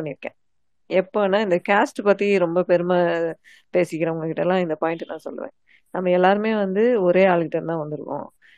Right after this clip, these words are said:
So அதனால இதுல என்ன பெரிய டிஃபரன்ஸ் உங்களுக்கு இருக்கு, நீ பெரியவன் நான் பெரியவன்ற மாதிரிலாம் அதுல இருந்து விட்டுருங்க.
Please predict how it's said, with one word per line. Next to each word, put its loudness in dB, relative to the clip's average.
So -2
அதனால 0
இதுல 0
என்ன 0
பெரிய 2
டிஃபரன்ஸ் -6
உங்களுக்கு -6
இருக்கு, -4
நீ -6
பெரியவன் -4
நான் -10
பெரியவன்ற -10
மாதிரிலாம் -8
அதுல -8
இருந்து -4
விட்டுருங்க. -6